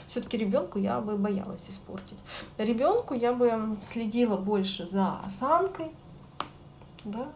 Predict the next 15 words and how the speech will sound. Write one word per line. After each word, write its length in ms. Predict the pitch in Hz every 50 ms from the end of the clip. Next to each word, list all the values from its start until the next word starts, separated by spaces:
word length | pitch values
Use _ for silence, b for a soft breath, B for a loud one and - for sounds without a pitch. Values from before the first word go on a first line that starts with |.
| 254
за 240 | 226 202 202 202 185
осанкой, 520 | 190 190 - 285 294 330 339 339 - 262 233
за 140 | 202 233
плечами, 640 | 214 202 - 208 208 196 - 262 254 302 311 294 262
и 180 | 247 247 262
чтобы 300 | 254 - - 233 214 208
жевательные 600 | 208 196 208 202 190 - 190 - - - - 151
не 140 | 143 - 196
перенапрягались. 840 | 196 - 196 185 185 180 180 - - 202 190 196 180 156 - - - B B B B B B -
Но 120 | 302 415
надо 220 | 415 285 302 302 294
смотреть, 400 | - 269 247 226 220 240 - -
конечно, 420 | - 196 196 226 240 - 240 208
по 160 | 196 196 -
необходимости. 920 | 208 208 196 190 196 196 - 196 190 185 175 170 165 - - - - - 202